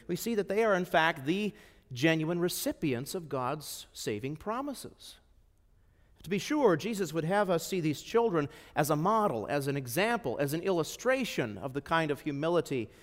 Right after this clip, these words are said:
uh, that we should show before God and before others. But they're more than that. They're more than a model, more than an example, because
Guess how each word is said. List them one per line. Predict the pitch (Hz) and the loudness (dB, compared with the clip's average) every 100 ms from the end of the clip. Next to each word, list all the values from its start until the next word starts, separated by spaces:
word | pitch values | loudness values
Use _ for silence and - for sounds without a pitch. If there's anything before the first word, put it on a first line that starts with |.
| - _ - | -20 _ -4
uh, | 127 127 | 0 0
that | 110 135 139 127 - | 2 4 4 2 -4
we | 143 151 | -4 -4
should | - 139 - | 0 -2 -2
show | - 160 147 | -2 2 2
before | 139 127 139 113 | 0 -2 -4 0
God | 139 143 143 - | 2 4 2 0
and | 127 | -4
before | 120 117 123 123 | -6 -6 -4 0
others. | 175 190 123 - - - | 0 0 -2 -6 -10 -6
But | 196 | 2
they're | 226 | 4
more | 226 262 277 | 4 6 6
than | 190 143 | 6 2
that. | 113 92 - | 0 -4 -2
They're | 170 | -2
more | 185 220 262 | 2 4 4
than | 247 | 4
a | 233 | 2
model, | 214 214 214 139 92 - _ _ _ _ _ _ _ - | 2 0 0 -2 -6 -12 _ _ _ _ _ _ _ -4
more | 151 226 | 2 4
than | 214 | 4
an | 214 | 2
example, | 202 175 160 180 180 127 | 0 -2 0 0 0 -2
because | 117 156 208 196 | -2 -2 -2 -4